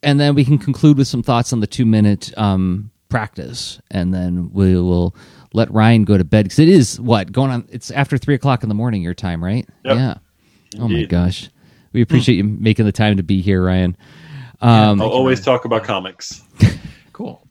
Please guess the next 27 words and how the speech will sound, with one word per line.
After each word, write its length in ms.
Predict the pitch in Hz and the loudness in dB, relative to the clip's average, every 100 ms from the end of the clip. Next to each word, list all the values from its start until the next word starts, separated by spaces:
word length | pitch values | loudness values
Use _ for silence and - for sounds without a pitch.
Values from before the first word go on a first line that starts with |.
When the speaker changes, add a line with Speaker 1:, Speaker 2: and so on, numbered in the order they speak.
| _ | _
Speaker 3:
And 80 | 147 | -6
I 60 | 139 | -2
think 200 | 190 170 | -2 0
we 100 | 156 | 0
can 160 | 143 | -2
bring 260 | 101 123 143 | -4 -8 -8
it, 140 | 135 - 139 120 | -10 -16 -20 -10
uh, 240 | 131 113 104 | -6 -4 -6
do 240 | 107 143 | -4 -2
s-, 100 | 147 | -2
do 260 | 135 127 165 | -2 0 2
another, 460 | 156 165 151 135 | 2 2 2 0
um, 300 | 120 110 101 | -2 -4 -6
like, 200 | 107 110 | -8 -10
I'd 140 | 117 135 | -12 -12
be 80 | 131 | -10
curious 340 | - 185 170 | -4 -4 -4
to 60 | 156 | -8
hear 220 | 160 139 | -8 -6
Ryan's 360 | 123 123 127 - | -6 -8 -10 -10
thoughts 280 | 104 101 | -12 -12
about 240 | 107 104 92 | -12 -12 -12
the, 160 | 104 | -14
the 140 | 95 101 | -14 -16
two-minute 320 | - 104 104 | -14 -14 -14
practice, 360 | 104 - - - | -20 -20 -20 -20
too. 220 | - | -20